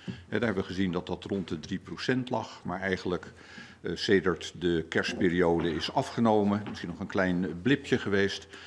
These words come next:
maar dat is met ongeveer vijftig procent afgenomen. Dus dat betekent dat ook onder de bevolking klaarblijkelijk het aantal personen met klachten van bovenste luchtweginfectie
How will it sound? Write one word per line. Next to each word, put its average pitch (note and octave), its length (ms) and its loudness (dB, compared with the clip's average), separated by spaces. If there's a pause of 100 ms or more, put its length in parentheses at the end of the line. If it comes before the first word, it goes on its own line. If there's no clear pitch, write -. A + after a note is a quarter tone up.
(200)
maar G2+ 140 2
dat F#2+ 100 0
is F#2+ 60 -6
met G2+ 140 -2
ongeveer F2+ 400 0
vijftig - 360 -2
procent F2 400 -8
afgenomen. A#2 640 0 (320)
Dus F#2+ 140 -6
dat F2 80 -4
betekent F2 340 2
dat F#2+ 160 0
ook F#2+ 180 -2
onder F2+ 220 -2
de E2 60 -6
bevolking G2 680 2
klaarblijkelijk F2 800 2
het G2 120 -10
aantal F#2+ 380 0
personen G2+ 480 2
met F2 160 -2
klachten B2+ 360 -2
van F#2 140 -6
bovenste F2+ 360 0
luchtweginfectie - 1700 -2